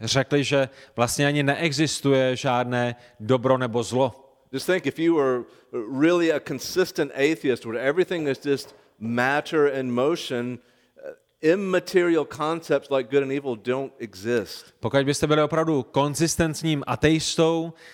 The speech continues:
Speaker 1: a který skutečně je konzistentní v tom, že věří, že to jediné, co existuje, je,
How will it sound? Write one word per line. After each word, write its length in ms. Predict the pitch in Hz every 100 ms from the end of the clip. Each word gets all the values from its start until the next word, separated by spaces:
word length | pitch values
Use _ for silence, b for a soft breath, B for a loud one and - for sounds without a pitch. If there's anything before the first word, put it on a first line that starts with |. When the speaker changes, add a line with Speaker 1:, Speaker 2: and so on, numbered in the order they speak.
| B
Speaker 1:
a 80 | 123
který 260 | 113 135 127
skutečně 540 | - 151 156 - 165
je 40 |
konzistentní 540 | 147 143 151 160 151 151
v 40 |
tom, 160 | 160 143
že 140 | 156
věří, 320 | 131 135 156
že 200 | 120 143 131 B B
to 80 | -
jediné, 300 | 131 139 143
co 160 | - 147
existuje, 540 | 131 143 - 147 139
je, 360 | 135 131 131